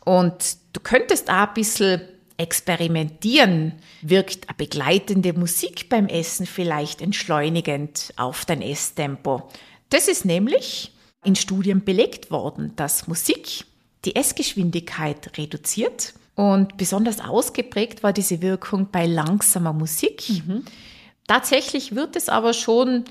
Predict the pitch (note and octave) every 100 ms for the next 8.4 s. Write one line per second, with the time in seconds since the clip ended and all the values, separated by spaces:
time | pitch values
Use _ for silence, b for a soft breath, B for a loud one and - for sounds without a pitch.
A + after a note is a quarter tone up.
0 | B - A#3+ B3 G#3+ G#3 F3+ E3+ F#3+ G#3+
1 | G#3 - - - A3 A3 G#3+ F#3+ F#3 F3+
2 | A3 G#3+ G3+ - F3 - E3 - - -
3 | C4+ B3 B3 - G3+ - G3+ B B D4
4 | - - B3 A3+ G#3+ G#3 B4 A#4+ - B3
5 | A#3 G#3+ G#3 A#3+ - G#3 G3 - F3 F#3
6 | B3 C#4 A#3 A3 - G#3 G#3 A3+ A3 -
7 | - B B B B E3+ F3 D#3 - D#3
8 | E3 - - -